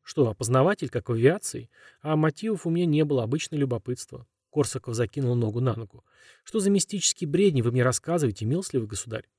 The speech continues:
"Не забывайте, где находитесь, господин Корсаков". Собеседник лишь немного повысил голос,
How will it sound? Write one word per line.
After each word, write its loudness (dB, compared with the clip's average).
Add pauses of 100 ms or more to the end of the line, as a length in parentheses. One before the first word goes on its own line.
(720)
"Не 0
забывайте, 4
где 2
находитесь, -2
господин -2
Корсаков". -12 (240)
Собеседник -4
лишь -8
немного 0
повысил -2
голос, 0